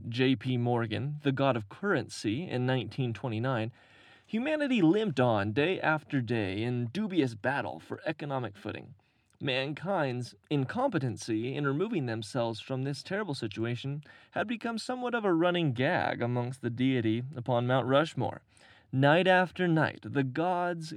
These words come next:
and goddesses gathered together to eat, drink, and be merry, celebrating the sorrow of the mortals. Yet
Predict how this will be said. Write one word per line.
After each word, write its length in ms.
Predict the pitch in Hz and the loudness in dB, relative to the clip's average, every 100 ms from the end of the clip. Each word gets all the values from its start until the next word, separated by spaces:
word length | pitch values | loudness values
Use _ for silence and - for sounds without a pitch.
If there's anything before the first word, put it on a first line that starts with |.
| - | -6
and 180 | 147 | -4
goddesses 560 | 127 151 139 131 113 113 | 2 2 2 0 -4 -4
gathered 400 | 117 131 156 143 | -2 0 2 2
together 480 | 147 123 135 135 120 | 0 0 0 2 0
to 160 | - - | -2 -6
eat, 300 | 190 170 - - - - - | -4 -4 -4 -12 -20 -18 -6
drink, 380 | 185 254 220 | -2 0 2
and 120 | 196 180 | 2 4
be 120 | 180 | 4
merry, 580 | 160 156 143 123 110 101 - | 6 6 8 6 4 -2 -10
celebrating 720 | - 240 262 208 165 160 139 | -4 2 4 4 4 2 2
the 100 | 131 | 0
sorrow 520 | - 147 139 151 131 | 2 4 8 8 6
of 120 | 120 | 2
the 100 | 113 | 0
mortals. 500 | 113 117 113 104 - _ _ _ _ - | 0 0 0 -2 -8 _ _ _ _ -2
Yet 260 | 165 - | 0 0